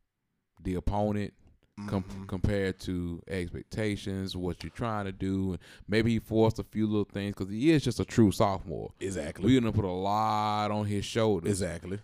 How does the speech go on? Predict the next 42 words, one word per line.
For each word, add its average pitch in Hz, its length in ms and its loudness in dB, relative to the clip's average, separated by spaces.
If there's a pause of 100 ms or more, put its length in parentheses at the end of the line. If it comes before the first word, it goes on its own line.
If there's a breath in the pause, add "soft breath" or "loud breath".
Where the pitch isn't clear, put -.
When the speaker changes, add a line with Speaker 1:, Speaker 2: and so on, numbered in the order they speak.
Speaker 1:
You 107 160 -2
know, 95 160 0
if 90 140 -2
he 120 140 2
doesn't 117 320 2
have 104 220 -2
a 98 80 -2
few 104 280 -2
good 95 240 -2
games, 92 420 -6
everybody 92 400 -2
gonna 87 200 -6
jump 98 260 0
off 90 180 -4
the - 60 -14
bandwagon 95 480 -8
Speaker 2:
And 90 80 -6
see 87 140 -4
Speaker 1:
'cause 104 80 0
Speaker 2:
what's 101 100 6
Speaker 1:
that's 107 140 2
what 95 180 4
Speaker 2:
going - 20 0
Speaker 1:
we 95 120 4
Speaker 2:
on. 90 40 -2
Speaker 1:
do. 104 240 4
That's 110 200 -2
what 98 160 -2
we 101 60 0
Speaker 2:
That's, 131 180 10
Speaker 1:
do 117 60 0
Speaker 2:
that's 127 160 10
Speaker 1:
in 135 60 10
Speaker 2:
how 123 100 12
we, 131 140 12
we 127 180 12
Speaker 1:
football. 131 220 12
Speaker 2:
overreact. 120 480 8
We 107 140 2
already 113 240 6
know 104 180 0
that. 87 180 -6